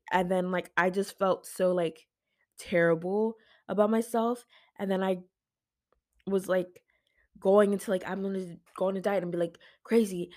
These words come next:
and everything," and I was, like, watching a million YouTube videos that were, like, apple cider vinegar, and I'm, like, buying apple cider vinegar, and I'm, like, it was crazy, and I'm looking back at the pictures now, I'm, like, "I wasn't even that big, like, I was pretty thin," you know, whatever.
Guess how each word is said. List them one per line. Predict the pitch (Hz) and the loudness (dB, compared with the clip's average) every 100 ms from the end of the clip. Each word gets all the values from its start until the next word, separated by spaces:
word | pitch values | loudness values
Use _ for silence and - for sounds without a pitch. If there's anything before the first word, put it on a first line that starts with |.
| _ - | _ -4
and | 202 | -2
everything," | 196 196 180 | -2 -4 -2
and | 180 | 0
I | |
was, | 180 | 0
like, | 185 | 0
watching | 185 180 190 | 2 2 0
a | |
million | 180 185 185 | 0 0 0
YouTube | 196 190 180 | -2 -4 -4
videos | 175 170 165 | 2 4 4
that | 170 | 2
were, | 185 | 2
like, | 196 202 - - _ _ 240 | 0 -4 -16 -20 _ _ -2
apple | 269 285 | 0 -2
cider | 311 269 | 0 0
vinegar, | 262 285 247 202 | 2 2 4 2
and | 202 | 2
I'm, | 214 | 0
like, | 226 226 | 0 2
buying | 220 233 | 2 4
apple | 226 226 | 0 -2
cider | 233 226 | 0 0
vinegar, | 214 226 226 196 180 180 - - | 0 -2 0 0 -2 -4 -20 -8
and | 214 | 0
I'm, | 208 | 2
like, | 214 214 _ _ _ _ | 2 0 _ _ _ _
it | 233 | -4
was | 226 247 | 0 0
crazy, | - 277 294 233 | -2 -2 2 2
and | 202 | 2
I'm | 220 220 214 208 - | 2 2 0 -2 0
looking | 214 226 233 | -2 2 0
back | 202 196 220 | 2 0 0
at | 214 | -6
the | 190 - | -14 -4
pictures | - 190 - 220 214 214 _ - _ - | -2 -2 -2 0 0 -2 _ -20 _ -8
now, | 170 170 185 214 | -2 4 6 4
I'm, | 214 | 2
like, | 202 - _ _ _ _ _ - | -2 -4 _ _ _ _ _ -14
"I | 208 | -10
wasn't | 214 214 214 | -6 -4 0
even | 196 190 175 - _ _ - | 2 2 0 -6 _ _ -4
that | 185 180 - - | 0 2 0 0
big, | 190 180 | 0 2
like, | - - | 0 2
I | |
was | - 214 | 0 -2
pretty | - - 190 196 - | -8 -8 -6 -6 -2
thin," | 208 202 214 - - - _ | 2 2 -2 -10 -20 -20 _
you | 196 | -8
know, | 185 185 | -6 -6
whatever. | 196 190 190 - - | -6 -6 -6 -8 -10